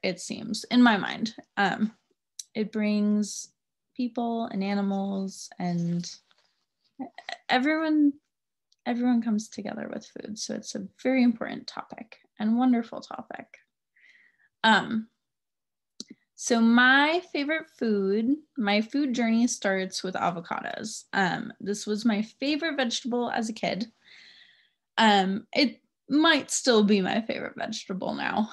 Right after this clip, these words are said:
Um, it's hard to know what my favorite vegetable is, but I really love avocados. Um, I like them because I think they're super delicious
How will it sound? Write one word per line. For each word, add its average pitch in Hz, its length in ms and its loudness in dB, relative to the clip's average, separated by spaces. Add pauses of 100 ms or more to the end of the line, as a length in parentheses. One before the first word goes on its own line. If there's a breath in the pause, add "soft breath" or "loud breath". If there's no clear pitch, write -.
(260 loud breath)
Um, 180 420 -2 (300 loud breath)
it's 214 180 0
hard 214 240 0
to 240 100 2
know 190 140 4
what 170 240 -2
my - 140 -4
favorite - 340 -8
vegetable - 540 -10
is, 214 180 -8
but - 300 -8
I 233 80 2
really 214 1120 2
love - 280 -4
avocados. - 920 -6 (100)
Um, 180 540 0 (880 soft breath)
I 214 140 4
like 220 260 2
them 220 200 4
because 214 260 0
I 196 60 0
think 208 180 -2
they're 208 120 -2
super 214 800 -2 (340)
delicious 190 840 -4